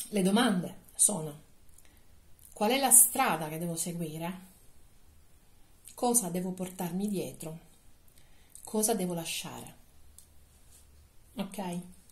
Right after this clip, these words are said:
Il matto, esattamente il matto, la figura del matto. Chiudete gli occhi,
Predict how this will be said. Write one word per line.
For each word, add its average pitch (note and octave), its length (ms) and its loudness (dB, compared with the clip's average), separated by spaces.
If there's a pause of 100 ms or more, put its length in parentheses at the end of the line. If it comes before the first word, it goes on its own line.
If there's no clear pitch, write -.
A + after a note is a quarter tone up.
(800)
Il A#3+ 220 -4
matto, - 540 -10
esattamente G3 1000 -4
il E3+ 300 -6 (120)
matto, E3+ 400 -8
la E3+ 80 -4
figura G3 460 -4
del E3 380 -4
matto. - 760 -16 (760)
Chiudete E3 260 -6
gli E3+ 140 -2
occhi, E3+ 560 -6